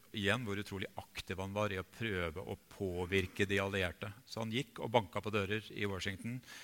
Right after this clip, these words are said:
i, eh, et par måneders tid, januar, februar nitten førtifem. Men nå gjør jeg et hopp til frigjøringen, da Olav i spissen for den første lille regjeringsdelegasjonen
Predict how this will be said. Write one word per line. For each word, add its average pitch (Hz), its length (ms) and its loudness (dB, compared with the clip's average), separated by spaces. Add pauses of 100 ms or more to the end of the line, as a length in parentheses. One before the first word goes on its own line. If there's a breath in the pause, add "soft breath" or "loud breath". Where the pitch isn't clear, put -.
(200 loud breath)
i, 101 260 0
eh, 98 580 -2 (140)
et - 160 -4
par 98 160 6
måneders 92 480 -2
tid, 90 320 -2
januar, 90 400 -2
februar 87 480 -2 (480 loud breath)
nitten 85 460 0 (100)
førtifem. - 340 -2 (960 loud breath)
Men 117 120 0
nå 131 140 10 (760)
gjør 98 160 2
jeg 104 60 8
et 110 100 2
hopp 95 240 -6
til 110 160 -2
frigjøringen, 90 560 0 (320)
da 95 320 0
Olav 92 320 -4 (240)
i 104 80 0
spissen - 480 2
for 98 160 -4
den 101 80 0
første 98 400 0
lille 92 320 2
regjeringsdelegasjonen 101 1040 2